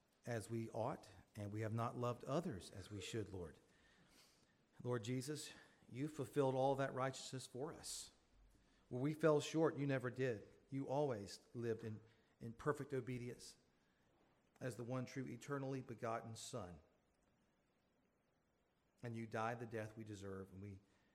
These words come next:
thank you that through your resurrection, we can have new life.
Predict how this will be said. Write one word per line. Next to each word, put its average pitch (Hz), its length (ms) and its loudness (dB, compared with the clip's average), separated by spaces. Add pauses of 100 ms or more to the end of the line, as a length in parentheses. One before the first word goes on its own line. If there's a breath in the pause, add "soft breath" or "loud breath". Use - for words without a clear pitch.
(240 soft breath)
thank 127 240 -2
you 117 100 -4
that 101 160 -8 (100)
through 120 120 -4
your 117 140 0
resurrection, 117 720 -2 (460)
we 117 100 -6
can 104 180 -6
have 98 180 -6
new 113 160 -4
life. 107 280 -2